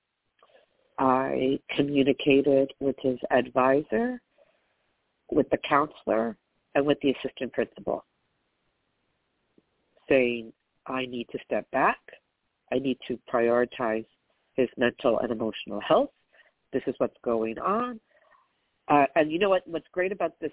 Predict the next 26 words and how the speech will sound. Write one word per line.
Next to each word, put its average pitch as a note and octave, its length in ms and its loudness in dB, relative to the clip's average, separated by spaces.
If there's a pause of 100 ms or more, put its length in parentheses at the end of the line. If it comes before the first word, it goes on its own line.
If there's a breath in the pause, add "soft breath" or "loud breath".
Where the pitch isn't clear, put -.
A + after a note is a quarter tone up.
school, E3+ 320 -8
they F#3 320 -2
see G#3 100 -8
what F3 140 -2
I D#3 160 -4 (120)
see. A#2 200 -8 (200)
They, D3 340 2 (140)
they F3 340 2
really E3 560 0
see, E3 480 -4
like, C3 160 2 (540)
and C#3+ 200 -2
recognize C#3+ 800 -2
his C#3 160 0
intelligence, D3 720 -2 (500 soft breath)
his C3+ 180 -2 (100)
brilliant C3 360 2
mind, D3+ 600 2 (580)
whatever, C#3 360 2
whatever. D3 640 2 (340)
But C#3+ 360 2 (460)
there C#3+ 260 2
are C3 320 0
emotional C3 800 -6
and B2+ 180 -4
mental A#2 560 0